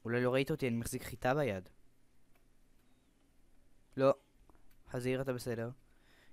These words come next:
אם רק תתקרב אליי, זה יהיה בסדר. חזיר, בוא לכאן.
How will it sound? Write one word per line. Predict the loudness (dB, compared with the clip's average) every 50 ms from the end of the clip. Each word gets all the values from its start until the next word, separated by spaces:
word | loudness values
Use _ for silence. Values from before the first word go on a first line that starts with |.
| -8
אם | -2 -2
רק | -2 0
תתקרב | -2 -4 -6 -4 0 0 2 2
אליי, | 4 4 4 4 4
זה | 4 2
יהיה | 0
בסדר. | 0 0 0 0 0 0 -2 -4 -6 -12 -20 -20 -20 -20 -20 _ _ -20 _ -14 -6
חזיר, | -4 -2 0 0 0
בוא | 2 2 2
לכאן. | 2 2 2 0 0 0